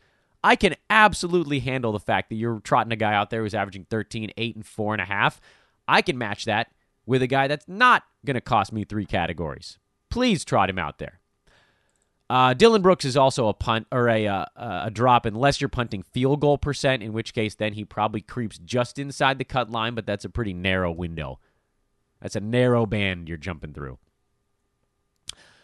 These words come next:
P J Washington is on my hold list, but he is running out of time. His minutes have been trending down. I do like his fantasy profile, but, uh, in twenty-seven minutes a game, he's now outside the top one hundred, and he's playing less than that seemingly every game. So that puts him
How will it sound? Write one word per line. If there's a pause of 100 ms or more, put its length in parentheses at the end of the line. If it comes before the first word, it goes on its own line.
(260)
P
J
Washington
is
on
my
hold
list, (140)
but
he
is
running
out
of
time. (280)
His
minutes
have
been
trending
down.
I
do
like
his
fantasy
profile, (500)
but,
uh,
in
twenty-seven
minutes
a
game,
he's
now
outside
the
top
one
hundred,
and
he's
playing
less
than
that
seemingly
every
game.
So
that
puts
him